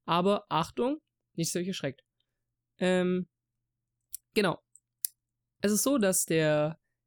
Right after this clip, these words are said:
Mi-, äh, Technik-Milliardär Miles Braun, ähm, an seine Freunde, an se-, seine Freundesgruppe,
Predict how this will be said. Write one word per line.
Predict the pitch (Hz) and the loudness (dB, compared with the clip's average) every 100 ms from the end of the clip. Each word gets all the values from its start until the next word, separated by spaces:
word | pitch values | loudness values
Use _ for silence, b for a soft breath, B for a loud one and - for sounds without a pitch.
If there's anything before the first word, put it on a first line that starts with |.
| _ _ _ _ | _ _ _ _
Mi-, | 185 185 190 214 226 _ | 0 4 4 4 0 _
äh, | 190 165 | -2 0
Technik-Milliardär | 165 233 - 185 165 - _ _ 165 156 147 143 165 214 | 0 0 2 0 0 -6 _ _ 0 0 0 -2 -4 -4
Miles | 170 160 180 180 | -2 0 0 -2
Braun, | - 160 170 294 _ _ _ _ _ _ _ _ - | -4 -2 -2 -4 _ _ _ _ _ _ _ _ -4
ähm, | 170 170 | 0 0
an | - 165 | 0 0
seine | 160 | -2
Freunde, | 156 - 170 196 202 | -4 -4 -2 0 0
an | 160 | -2
se-, | 143 143 139 | -2 -2 -4
seine | - 135 | -8 -10
Freundesgruppe, | - 175 185 - - 196 | -2 0 0 -4 -4 -4